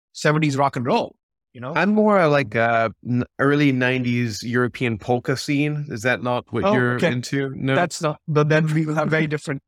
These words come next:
Speaker 1: uh,
Speaker 2: Damn it, algorithms.
Speaker 1: <laughs>
Speaker 2: You have such a cool background, and you've worked with some really big names in tech,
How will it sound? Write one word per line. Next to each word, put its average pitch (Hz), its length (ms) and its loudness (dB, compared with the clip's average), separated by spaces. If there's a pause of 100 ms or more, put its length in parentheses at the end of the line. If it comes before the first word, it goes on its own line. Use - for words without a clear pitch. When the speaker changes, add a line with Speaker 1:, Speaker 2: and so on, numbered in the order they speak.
(120)
Speaker 1:
uh, 117 420 -6 (220)
Speaker 2:
Damn 202 240 4
it, 165 140 0
algorithms. 135 880 0 (580)
Speaker 1:
<laughs> 370 420 -2 (460)
Speaker 2:
You 143 60 -14
have - 40 -14
such - 220 -10
a 165 60 -10
cool 135 200 -6
background, 101 720 -6 (140)
and 113 300 -6 (120)
you've 135 240 -10
worked 151 240 -8
with 127 160 -12
some 110 480 -16
really 120 280 -8
big 101 220 -10
names 98 400 -8
in 92 120 -20
tech, 101 260 -2